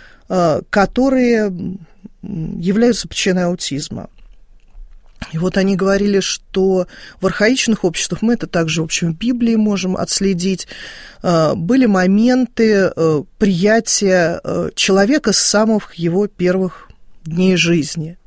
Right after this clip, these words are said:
Да, в-, французская очень красивая традиция, когда в деревне рождался ребенок, все жители этой деревни приходили его приветствовать. Не поздравлять родителей, а ребенка приветствовать, здороваться с ним,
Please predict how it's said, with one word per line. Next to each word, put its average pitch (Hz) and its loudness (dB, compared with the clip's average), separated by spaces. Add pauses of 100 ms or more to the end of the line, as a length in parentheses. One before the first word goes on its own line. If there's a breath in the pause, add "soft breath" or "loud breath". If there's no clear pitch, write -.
Да, 196 -4
в-, 170 -8
французская 160 -2
очень 160 -2
красивая 170 0
традиция, 180 -4
когда 160 -4
в 151 -4
деревне 160 -2
рождался 156 -2
ребенок, 247 -4 (800 loud breath)
все - 2
жители 190 0
этой 170 -2
деревни 190 0
приходили 175 0
его 180 2
приветствовать. 196 0
Не 190 2
поздравлять 196 2
родителей, 180 0
а 170 4
ребенка 185 2
приветствовать, 151 -4
здороваться 156 0
с - -6
ним, 160 -8